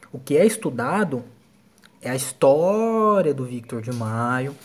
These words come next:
o ano específico de mil oitocentos e noventa e sete, amparado totalmente na Gazeta de Petrópolis,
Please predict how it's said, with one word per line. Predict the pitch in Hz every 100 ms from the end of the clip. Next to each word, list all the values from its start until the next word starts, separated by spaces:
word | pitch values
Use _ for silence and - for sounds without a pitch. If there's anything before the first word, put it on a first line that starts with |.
| - - - - -
o | 156
ano | 190 190
específico | 196 - 208 - - 214 294 -
de | 151
mil | 147 139
oitocentos | 139 135 123
e |
noventa | 120 123 117 120
e |
sete, | 113 - 113 117 131 -
amparado | 156 160 156 131 135 170 220 208
totalmente | 175 165 160 147 135 131
na | 131
Gazeta | 120 120 117 113
de | 117
Petrópolis, | 113 - - 120 - 190 -